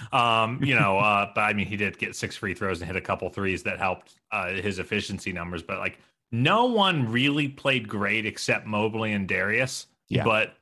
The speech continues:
Speaker 1: th-, but everyone had little bursts of great that, like, got them over the hump. Like, Jetty finishing in transition in a way that was really, really impressive,
Speaker 2: Mm-hmm.
Speaker 1: um,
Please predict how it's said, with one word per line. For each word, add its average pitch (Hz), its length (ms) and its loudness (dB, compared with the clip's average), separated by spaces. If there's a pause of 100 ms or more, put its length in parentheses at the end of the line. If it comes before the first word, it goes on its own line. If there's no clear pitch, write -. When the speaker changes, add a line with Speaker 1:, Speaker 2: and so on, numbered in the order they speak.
Speaker 1:
th-, 135 200 2
but 127 200 2
everyone 143 480 2
had 110 280 -2
little 113 240 2
bursts 95 580 -2
of 139 240 -4
great 143 460 0 (320)
that, 113 360 0
like, 110 300 -2
got 107 240 2
them 110 160 2
over 101 180 0
the 95 120 0
hump. 90 320 -4
Like, 90 180 -2 (300)
Jetty 107 680 0 (240)
finishing 143 560 0
in 107 140 0
transition 110 640 -2
in 98 80 0
a 95 60 0
way 98 180 2
that 98 120 -2
was 87 140 -4
really, 170 640 2
really 117 320 2
impressive, 98 680 -2 (220)
Speaker 2:
Mm-hmm. 113 100 8
Speaker 1:
um, 98 380 2